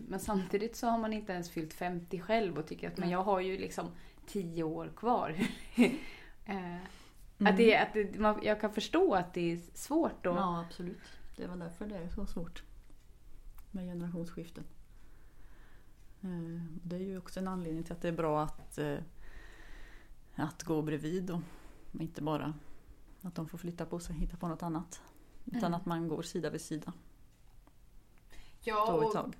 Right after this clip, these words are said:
Speaker 1: precis som att du var anställd i början,
Speaker 2: Mm.
Speaker 1: så kan det ju sluta med att de är anställda av dig,
Speaker 2: Precis.
Speaker 1: till exempel.
Speaker 2: Mm.
Speaker 1: Om man kan få rollerna att fungera,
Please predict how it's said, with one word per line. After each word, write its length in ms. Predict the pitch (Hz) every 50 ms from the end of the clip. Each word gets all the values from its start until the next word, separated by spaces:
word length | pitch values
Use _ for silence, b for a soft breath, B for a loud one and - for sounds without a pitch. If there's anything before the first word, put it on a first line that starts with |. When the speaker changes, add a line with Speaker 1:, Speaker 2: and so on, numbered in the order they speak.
| - -
Speaker 1:
precis 420 | - 240 226 - - 220 208 -
som 160 | - 202 196
att 200 | 190 185 - -
du 240 | - 202 226 247 247
var 100 | 247 254
anställd 640 | 254 247 233 208 - - - - 190 190 190 185 - - - - -
i 100 | - 185
början, 580 | 180 190 190 180 - - - - - - - - -
Speaker 2:
Mm. 340 | 180 175 175 165 160 175 175 - - -
Speaker 1:
så 160 | - - 196
kan 220 | - 196 196 190 196
det 60 | 220
ju 80 | 214 214
sluta 340 | - - 208 196 - - 185
med 140 | 180 180
att 100 | 175 -
de 300 | - 240 196 202 214 226
är 40 | 233
anställda 560 | 226 202 196 180 175 - - - 185 185 -
av 100 | - 175
dig, 120 | 175 - -
Speaker 2:
Precis. 160 | - 185 -
Speaker 1:
till 120 | - 180 -
exempel. 440 | - - - 190 180 - - - - - -
Speaker 2:
Mm. 80 | - 175
Speaker 1:
Om 60 | 214
man 140 | 220 208 190
kan 120 | 208 208 208
få 160 | - 226 214
rollerna 420 | 220 233 226 214 196 202 214 285 320
att 80 | 339 -
fungera, 420 | 339 277 233 190 170 - - -